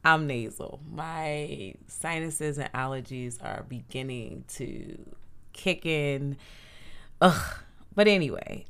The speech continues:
um, it's a lot of things that are a little bit different. I'm working from home today because of the corona has us all, um,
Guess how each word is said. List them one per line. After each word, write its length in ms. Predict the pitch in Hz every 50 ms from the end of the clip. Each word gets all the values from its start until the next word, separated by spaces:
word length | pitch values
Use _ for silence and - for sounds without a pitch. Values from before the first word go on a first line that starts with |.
| -
um, 560 | - 185 190 190 180 175 165 156 160 170 190 - - - - - - -
it's 140 | 247 277 -
a 80 | 285
lot 180 | 254 247 262 285
of 100 | 302 277
things 280 | - 185 156 151 143 135
that 100 | 135 131
are 80 | 131
a 40 | 127
little 220 | 123 123 123 127
bit 200 | 117 120 117 113
different. 380 | - 127 123 120 - 117 113 - -
I'm 220 | - 208 247 254
working 340 | 240 233 233 226 - 220 214
from 220 | 208 - 202 202
home 420 | 202 190 196 196 208 220 233 240 226
today 480 | 208 - 170 143 104 98 95 76 82
because 600 | 139 143 156 156 151 - 151 131 120 - - -
of 420 | - - 92 - - - - 147 -
the 280 | - - - - - -
corona 840 | - - 143 135 139 156 156 180 190 208 196 185 170 160 151 143 - - - - - - - - - - - - - - -
has 400 | - 143 147 139 135 139 135 127
us 200 | 135 139 - - -
all, 560 | - 135 135 131 131 131 127 127 127 - -
um, 580 | - - 131 131 117 82 71 - - 82 - -